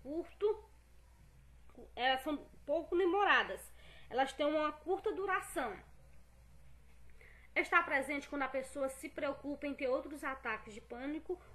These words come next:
ou modifica seu comportamento para tentar evitar as crises. Um exemplo,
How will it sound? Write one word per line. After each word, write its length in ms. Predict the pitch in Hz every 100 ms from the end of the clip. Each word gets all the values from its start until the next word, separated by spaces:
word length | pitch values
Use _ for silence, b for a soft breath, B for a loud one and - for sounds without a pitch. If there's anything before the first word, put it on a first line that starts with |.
| B
ou 160 | 269 302
modifica 720 | 294 349 359 - 311 311 302
seu 200 | - 294
comportamento 840 | 302 339 339 277 320 277 233 214
para 220 | - 254 262
tentar 720 | 339 392 - 247 240 - - -
evitar 520 | 302 294 277 - 247
as 120 | 240 -
crises. 440 | - 220 175 202 - - b b
Um 120 | 320
exemplo, 460 | 381 320 285 185